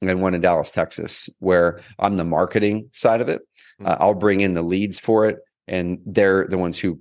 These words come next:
Speaker 1: partner on the deal, and we split those deals fifty fifty. Uh, that's a multiple six-figure a year, you know, three hour a month kind of a thing for me, where I get to keep my hands in deals and use our software to make, uh, make those deals happen.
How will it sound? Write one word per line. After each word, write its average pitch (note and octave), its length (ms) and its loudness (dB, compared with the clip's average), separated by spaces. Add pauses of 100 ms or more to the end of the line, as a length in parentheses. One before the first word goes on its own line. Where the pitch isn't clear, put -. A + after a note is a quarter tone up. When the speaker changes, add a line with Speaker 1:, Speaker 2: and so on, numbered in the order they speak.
Speaker 1:
partner F#2 280 0
on E2+ 100 0
the E2 80 -2
deal, F#2+ 180 4
and F2+ 100 0
we E2+ 60 -2
split F#2+ 260 -2
those E2+ 180 -4
deals E2+ 220 -2
fifty - 320 -4
fifty. G2 480 0 (380)
Uh, F2 160 2
that's F#2+ 220 2
a G2 40 2
multiple F#2 360 0
six-figure F2 580 -2
a E2+ 60 -2
year, F2 480 0 (180)
you E2+ 140 -2
know, D2+ 100 -8 (420)
three G#2 160 4
hour F2+ 220 2
a E2+ 40 -2
month E2+ 280 -4
kind F2 180 0
of D#2+ 60 -2
a - 40 -10
thing E2 200 -2
for - 160 -4
me, E2 280 -2 (340)
where G2 120 4
I F#2 40 2
get F#2+ 160 0
to - 80 -8
keep - 200 -4
my F2+ 120 0
hands F#2 380 0
in E2+ 180 -2
deals F2+ 440 2
and E2+ 100 -4
use E2+ 180 -2
our D#2 100 -2
software E2 400 0
to E2 60 -8
make, D#2+ 320 -4
uh, D#2+ 200 2
make E2 220 0
those D2 120 -6
deals C#2 200 0
happen. - 340 -4